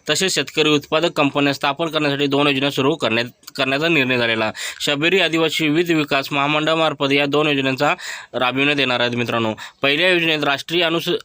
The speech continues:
अनुसूचित जमाती व वित्त विकास महामंडळ नवी दिल्ली यांच्या धर्तीवर स्वयंरोजगारासाठी प्रवासी वाहन, मिनी ट्रॅक्टर, ट्रक व ट्रॅक्टर,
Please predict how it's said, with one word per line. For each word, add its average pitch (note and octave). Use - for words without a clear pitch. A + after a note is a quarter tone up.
अनुसूचित F3
जमाती C#3+
व C#3+
वित्त D#3
विकास D3
महामंडळ D3
नवी C#3+
दिल्ली D3
यांच्या C#3
धर्तीवर C#3+
स्वयंरोजगारासाठी D#3
प्रवासी D3+
वाहन, C3+
मिनी C#3+
ट्रॅक्टर, C#3
ट्रक D#3
व C#3+
ट्रॅक्टर, C#3+